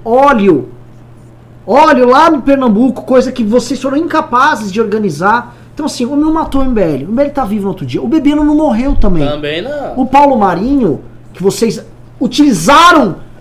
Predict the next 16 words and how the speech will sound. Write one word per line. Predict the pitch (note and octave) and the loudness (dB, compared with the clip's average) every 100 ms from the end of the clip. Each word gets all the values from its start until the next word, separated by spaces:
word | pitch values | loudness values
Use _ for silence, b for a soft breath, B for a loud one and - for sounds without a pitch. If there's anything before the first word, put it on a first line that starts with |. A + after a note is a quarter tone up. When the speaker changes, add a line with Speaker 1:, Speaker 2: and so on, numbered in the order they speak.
| - | -10
Speaker 1:
como, | - C#4+ C4+ - - | -4 0 0 -2 -18
como, | - C#4 C#4+ A#3 | -2 2 2 0
assim, | G#3+ C4 | -4 -4
como | G3+ B3 | -2 0
mula, | A#3+ B3+ D#4 D#4 G#3+ - - - - G#3+ | 2 4 4 4 0 -4 -16 -20 -12 -4
usava | G3+ C#4 C#4 | 0 2 2
a | |
casa | C#4 D#4 - D#4 | 2 0 2 0
dele | G#3 C#4+ D#4 A#3+ | 0 0 0 -2
como, | A3+ A3+ G#3+ F#3+ G3 | -2 0 2 2 0
como | - G#3 F#3+ | -6 0 0
comitê | G#3+ G#3 G#3 | 0 0 -4
de | F3+ | -8
campanha, | - G3 G3 A#3+ A#3+ - - | -8 -6 -4 -4 -6 -12 -12
não | E4+ G4 | -4 -2
morreu. | G4+ E4+ F4 F#4 C#4 | 0 -2 -2 -4 -4